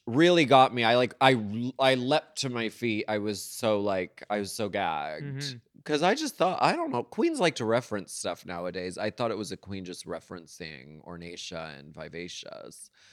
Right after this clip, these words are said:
Speaker 1: But it was our guest judge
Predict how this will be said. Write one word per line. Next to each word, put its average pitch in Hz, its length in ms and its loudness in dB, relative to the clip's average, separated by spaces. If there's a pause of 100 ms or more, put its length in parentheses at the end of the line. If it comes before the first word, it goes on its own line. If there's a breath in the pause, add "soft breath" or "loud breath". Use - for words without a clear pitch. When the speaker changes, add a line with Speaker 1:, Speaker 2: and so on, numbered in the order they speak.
(240 soft breath)
Speaker 1:
But 151 280 -4 (240)
it 135 100 -8
was 147 180 -10
our 139 240 -8 (460)
guest - 640 -6
judge 120 720 -4